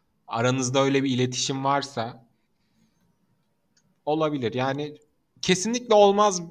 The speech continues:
bir şey değil. Yüzde yüz alman lazım abi. Pandora'sız bu iş yürür mü de değil.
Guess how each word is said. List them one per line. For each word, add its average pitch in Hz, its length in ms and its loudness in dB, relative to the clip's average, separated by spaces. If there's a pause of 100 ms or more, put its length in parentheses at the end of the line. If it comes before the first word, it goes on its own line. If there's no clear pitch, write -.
(140)
bir 165 60 -2
şey 190 320 2
değil. 185 340 -6 (380)
Yüzde 143 380 -2
yüz 165 380 2
alman 120 400 2
lazım 107 280 0
abi. 123 180 -2
Pandora'sız 113 640 0
bu 113 100 0
iş 113 160 -2
yürür 127 260 0
mü 127 320 -2
de 90 180 -4
değil. 107 320 -6